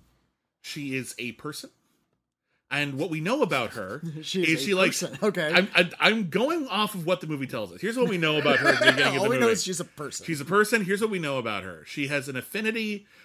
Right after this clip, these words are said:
Speaker 1: for brightly colored, poofy jackets.
Speaker 2: Okay.
Speaker 1: And she likes to wear a backpack. That's it. That's all I know about her. I don't know
Speaker 2: Right.
Speaker 1: what she does for a living.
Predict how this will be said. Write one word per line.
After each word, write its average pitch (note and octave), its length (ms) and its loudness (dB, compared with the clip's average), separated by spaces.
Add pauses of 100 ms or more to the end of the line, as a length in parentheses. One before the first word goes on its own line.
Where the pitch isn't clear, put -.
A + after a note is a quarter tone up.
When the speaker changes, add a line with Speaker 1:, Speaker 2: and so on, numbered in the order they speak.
Speaker 1:
for C#3 340 -2
brightly E3+ 460 -4
colored, F3 520 -4
poofy E3+ 400 -12
jackets. - 680 -10 (420)
Speaker 2:
Okay. C#3+ 320 -10 (340)
Speaker 1:
And D#3+ 520 -2 (240)
she - 160 -8
likes D3+ 240 -4
to D#3+ 80 -6
wear C#3+ 160 -2
a C3 60 -2
backpack. G#2+ 680 -14 (420)
That's F3 240 6
it. - 220 0
That's D3+ 160 -6
all F3+ 260 4
I F#3+ 80 4
know F3 220 0
about B2+ 260 0
her. A2 140 -6
I A#2+ 80 -2
don't D3+ 120 0
know C#3+ 160 0
Speaker 2:
Right. D3 200 0
Speaker 1:
what C3 120 0
she B2+ 100 -10
does B2+ 200 0
for B2 140 -4
a A2+ 40 -2
living. G3 520 -2